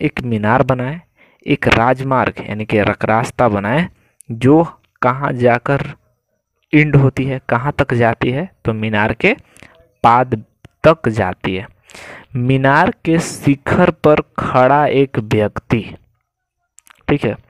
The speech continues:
अब यहाँ पे क्या है, तो मीनार के शिखर पर एक व्यक्ति खड़ा है। तो मीनार का तो शिखर यहाँ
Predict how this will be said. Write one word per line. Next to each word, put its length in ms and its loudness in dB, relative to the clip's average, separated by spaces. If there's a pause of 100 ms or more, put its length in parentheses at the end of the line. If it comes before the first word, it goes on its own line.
(920)
अब 260 2
यहाँ 220 2
पे 120 0
क्या 180 0
है, 160 -4 (640)
तो 100 4
मीनार 520 2
के 400 -4
शिखर 720 0
पर 300 0 (440)
एक 200 0
व्यक्ति 540 2
खड़ा 280 -4
है। 120 -6
तो 180 -4
मीनार 380 0
का 120 0
तो 160 -2
शिखर 440 -2
यहाँ 260 2